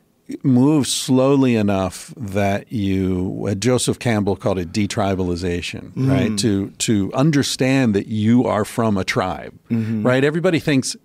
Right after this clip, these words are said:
Speaker 1: everyone else has an accent, but I don't.
Speaker 2: Right.
Speaker 1: You know, there, there are all these biases that we're unaware of until you get out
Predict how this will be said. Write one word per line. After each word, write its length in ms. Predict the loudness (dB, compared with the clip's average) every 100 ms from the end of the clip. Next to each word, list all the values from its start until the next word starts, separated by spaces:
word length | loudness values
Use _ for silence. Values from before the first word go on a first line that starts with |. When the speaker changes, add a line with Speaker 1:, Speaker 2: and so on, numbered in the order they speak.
| -2
Speaker 1:
everyone 340 | 2 2 2
else 160 | 2 2
has 220 | 2 2
an 100 | 2
accent, 460 | 0 0 0 0 0
but 100 | 0
I 120 | 2
don't. 260 | 2 0 -4 -12
Speaker 2:
Right. 320 | -8 -6 -6 -2
Speaker 1:
You 120 | 2
know, 260 | 4 4 2
there, 220 | 2 2
there 300 | 2 2 2
are 40 |
all 120 | 2
these 260 | 2 2 2
biases 1040 | -2 0 2 2 0 0 -2 -2 -2 -2
that 160 | -2 0
we're 240 | 0 0 0
unaware 520 | 0 2 2 2 2
of 160 | 0
until 320 | 0 0 0 0
you 160 | 0
get 280 | -2 0 2
out 400 | 2 2 0 -4